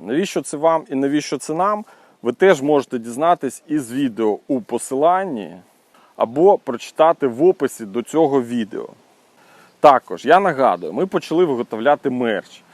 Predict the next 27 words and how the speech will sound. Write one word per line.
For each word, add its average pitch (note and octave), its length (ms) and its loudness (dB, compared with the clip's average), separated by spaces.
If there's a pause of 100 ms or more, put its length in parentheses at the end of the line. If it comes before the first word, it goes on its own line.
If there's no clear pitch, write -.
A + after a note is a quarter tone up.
(240)
І A#2 60 -8
перший F#3 400 2
наш D3+ 160 2
продукт — F#3 440 -4
це E3+ 300 2 (120)
прапорець C3 800 0
із D3 140 -6
побажанням C3 720 -2
від A2+ 160 -8
мене F#2 380 -4
та D#3 200 2
підписом. - 600 -10 (580)
Для A#2+ 120 -8
багатьох, F3 460 -6
я D3 60 -4
знаю, D#3+ 260 -2
це F3 180 -4
важливо. C#3 720 -6
І A2 60 -10
нагадую, C3+ 720 -2
що - 200 -10
двадцять A2+ 580 0
відсотків A#2 560 -4
від A#2+ 160 -6
прибутку C#3+ 720 -4 (380)
я D#3 220 6
передаю C3 640 -2